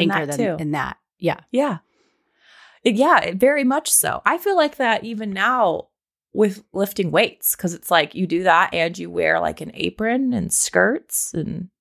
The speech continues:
Speaker 1: Mm-hmm.
Speaker 2: aren't you just supposed to wear your gym clothes all the time? <laughs> You know?
Speaker 1: Right.
Speaker 2: It's like,
Speaker 1: Right.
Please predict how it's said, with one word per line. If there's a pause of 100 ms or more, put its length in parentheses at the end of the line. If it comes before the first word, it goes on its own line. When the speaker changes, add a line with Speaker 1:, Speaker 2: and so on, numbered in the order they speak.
Speaker 1:
Mm-hmm. (120)
Speaker 2:
aren't
you
just
supposed
to
wear
your
gym
clothes
all
the
time? (160)
<laughs>
You
know? (160)
Speaker 1:
Right.
Speaker 2:
It's
like,
Speaker 1:
Right.